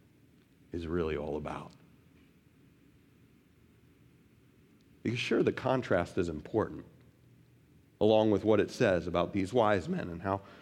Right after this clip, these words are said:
far they came and how much they cared and how spiritually sensitive they were.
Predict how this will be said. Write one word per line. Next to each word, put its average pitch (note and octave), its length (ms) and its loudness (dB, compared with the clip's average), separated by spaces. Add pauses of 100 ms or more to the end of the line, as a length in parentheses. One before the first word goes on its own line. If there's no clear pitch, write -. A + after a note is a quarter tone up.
(160)
far A#2 460 4
they F2 160 2
came G#2 400 -6
and E2 80 -4
how F#2 140 0
much A2 360 0
they F2 140 4
cared E2+ 420 -4
and F2 140 -8
how F#2 100 0
spiritually G#2 520 0
sensitive C3 760 -4
they E2+ 120 -6
were. D#2 220 -14